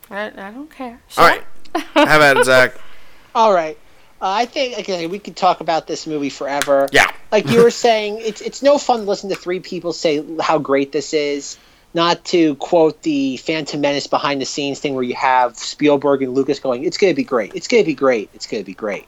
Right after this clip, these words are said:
Speaker 2: It's gonna be great.
Speaker 3: It, it's, it's no fun listening to people say this, don't let over something.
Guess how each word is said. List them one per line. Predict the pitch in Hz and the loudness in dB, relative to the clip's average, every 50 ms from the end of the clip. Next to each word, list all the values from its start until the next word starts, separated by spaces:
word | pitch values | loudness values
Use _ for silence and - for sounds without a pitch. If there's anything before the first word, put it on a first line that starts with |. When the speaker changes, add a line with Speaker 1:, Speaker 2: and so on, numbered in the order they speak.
| - _ _ | -20 _ _
Speaker 2:
It's | 156 - | -12 -4
gonna | - 180 151 | -4 -4 -4
be | 117 104 | -4 -8
great. | - 113 107 110 208 | -8 -8 -6 -2 2
Speaker 3:
It, | 196 190 190 - | 2 0 0 0
it's, | 190 190 185 - - | -2 -4 -4 -4 -6
it's | - 220 - 226 214 - | -6 -2 0 0 -2 2
no | 233 277 285 | 2 2 2
fun | 269 - 269 247 214 | 4 2 0 2 2
listening | 214 185 - - 196 180 | 0 -2 -2 -4 -6 -6
to | - | -6
people | - - 185 160 185 170 | -8 -12 -10 -8 -8 -8
say | - - 190 175 160 160 160 | -4 -2 -2 0 0 0 -2
this, | 170 165 151 147 - - 143 147 - _ 349 311 - - - _ _ _ - | -4 -4 -8 -10 -10 -12 -20 -20 -16 _ -16 -16 -16 -20 -20 _ _ _ -6
don't | - 156 156 147 | -2 -2 -2 -2
let | 139 - | -4 -6
over | 135 110 101 101 | -8 -8 -8 -12
something. | - - - 98 95 _ 95 - - | -12 -10 -10 -10 -10 _ -18 -20 -20